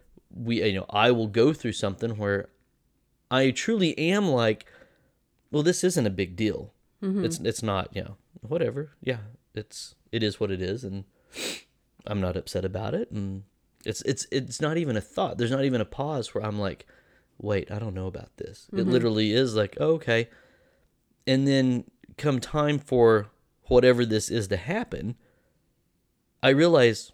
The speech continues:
Speaker 1: "Oh my gosh, I have a problem with this.
Speaker 2: Mm-hmm.
Speaker 1: I don't like it." And it's too late for me to say anything.
Speaker 2: Mm-hmm.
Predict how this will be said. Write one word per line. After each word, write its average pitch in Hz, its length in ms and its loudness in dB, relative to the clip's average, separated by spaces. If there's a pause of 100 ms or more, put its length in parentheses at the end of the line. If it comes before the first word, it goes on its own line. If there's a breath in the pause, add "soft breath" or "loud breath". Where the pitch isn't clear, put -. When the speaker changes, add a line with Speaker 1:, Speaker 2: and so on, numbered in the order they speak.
(140)
Speaker 1:
"Oh 120 60 -4
my 107 140 -2
gosh, 131 320 -8
I 107 80 -6
have 101 180 -6
a 101 60 -4
problem 117 400 -8
with - 140 -14
this. - 300 -14
Speaker 2:
Mm-hmm. 165 360 -4 (300)
Speaker 1:
I 113 80 0
don't 104 160 0
like 127 260 -2
it." - 100 -16
And 113 140 2
it's 113 140 -4
too 202 200 -2
late 170 280 8
for 147 80 -4
me 123 120 0
to 107 80 0
say 185 240 0
anything. 110 580 -4
Speaker 2:
Mm-hmm. 175 320 -4